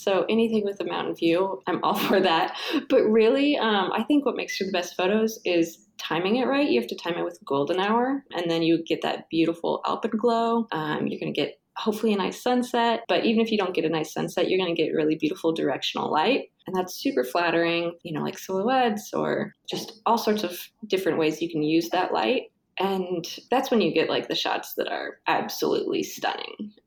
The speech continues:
Not that you can't get stunning shots without golden hour, but it's, you know, it's usually a little easier to do that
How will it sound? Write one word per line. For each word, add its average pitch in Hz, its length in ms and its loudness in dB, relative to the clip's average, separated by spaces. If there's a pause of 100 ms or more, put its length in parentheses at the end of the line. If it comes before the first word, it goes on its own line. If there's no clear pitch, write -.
Not 294 180 2
that 254 80 2
you 208 320 0 (140)
can't 185 360 -2
get - 220 0
stunning 202 320 0
shots 202 380 2
without 185 420 2
golden 339 260 4
hour, 392 440 4
but 196 100 6
it's, - 800 0
you 180 100 0
know, 139 160 -2
it's 175 220 -4
usually 165 260 2
a - 40 -2
little 156 280 0
easier 143 540 -2
to - 120 -14
do 165 140 4
that 156 300 2